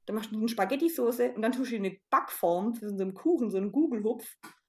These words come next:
und backst das in dieser Gugelhupf-Form irgendwie noch dreißig Minuten, damit es ein stärriger,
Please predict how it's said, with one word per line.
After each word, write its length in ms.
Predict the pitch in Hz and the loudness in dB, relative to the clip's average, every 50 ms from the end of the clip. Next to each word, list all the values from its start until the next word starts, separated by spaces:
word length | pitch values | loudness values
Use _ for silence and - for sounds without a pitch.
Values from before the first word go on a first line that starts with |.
| _ _ _ _ | _ _ _ _
und 160 | 226 233 226 | 0 2 2
backst 260 | 226 254 - - - | 2 2 0 -2 -4
das 120 | 254 240 240 | -6 -4 -2
in 80 | 214 | -2
dieser 220 | 208 214 202 202 196 | 0 2 2 0 2
Gugelhupf-Form 960 | - - 330 359 349 330 285 - 247 240 - - - - 175 175 180 175 175 | 6 6 8 8 8 6 4 2 2 0 -2 -4 -2 2 4 4 4 2 0
irgendwie 200 | 180 180 175 185 | -2 -4 -4 -4
noch 120 | 180 185 190 | -4 -6 -4
dreißig 360 | - - 170 185 180 190 190 | -2 -2 -2 -2 -2 -4 -4
Minuten, 540 | 196 185 185 185 180 175 - 262 285 277 - - - _ _ _ _ _ _ _ _ _ _ _ _ - | -4 -4 -4 -4 -4 0 2 2 2 2 -2 -8 -18 _ _ _ _ _ _ _ _ _ _ _ _ 0
damit 240 | 190 214 233 240 | 4 4 6 6
es 200 | 226 233 233 - | 4 2 2 0
ein 80 | - 233 | -2 -4
stärriger, 720 | 226 - - 233 240 277 254 214 214 208 202 - - - | 0 2 4 4 4 2 2 4 4 4 4 2 0 -4